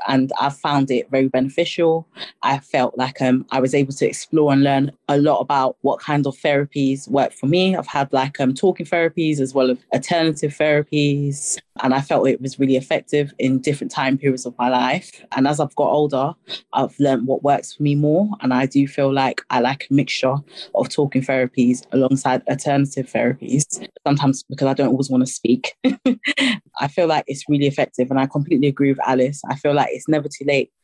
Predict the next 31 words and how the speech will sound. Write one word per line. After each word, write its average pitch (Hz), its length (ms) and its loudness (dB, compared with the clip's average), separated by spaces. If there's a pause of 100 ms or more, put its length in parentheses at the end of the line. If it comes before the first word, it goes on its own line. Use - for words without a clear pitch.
(220)
to - 140 0
access - 440 -4
these 127 240 -2
therapies 131 720 0 (140)
and, 127 220 4
like, 123 400 0 (200)
see - 200 0
what 147 180 2
works 143 360 -2
for 139 100 -10
you. 139 440 2 (340)
And 139 280 2 (300)
yeah, 143 480 0
I 147 140 4
also 151 320 -4
like 143 340 0 (160)
the 240 80 2
alternative 139 520 0
therapies 127 600 0
a 120 80 2
lot. 131 240 2 (140)
So - 180 -6
I 127 80 0
would 139 200 0
encourage 131 580 0 (100)
everyone 135 280 2
trying 135 240 -2
to 139 120 -6
have 135 240 -2
an 127 100 2
access - 580 -4